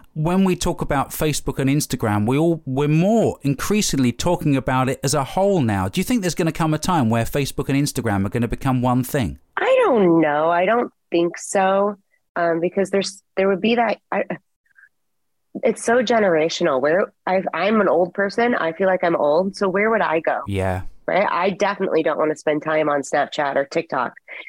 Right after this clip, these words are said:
Speaker 2: And so <laughs>
Speaker 1: Yeah, I, absolutely. I'm with you on that. I'm old too.
Speaker 2: <laughs>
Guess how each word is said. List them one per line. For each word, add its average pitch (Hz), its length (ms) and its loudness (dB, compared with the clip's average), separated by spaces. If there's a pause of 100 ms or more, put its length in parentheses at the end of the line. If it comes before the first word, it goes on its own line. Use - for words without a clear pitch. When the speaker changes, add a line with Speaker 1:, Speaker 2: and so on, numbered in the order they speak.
(120)
Speaker 2:
And 190 160 2
so 202 340 2
<laughs> - 20 2
Speaker 1:
Yeah, 254 960 0
I, 139 140 2
absolutely. 127 500 2
I'm 120 140 4
with 127 160 0
you 123 140 2
on 113 100 2
that. 120 140 2
I'm 120 220 2
old 113 220 0
too. 113 300 -2
Speaker 2:
<laughs> - 60 -2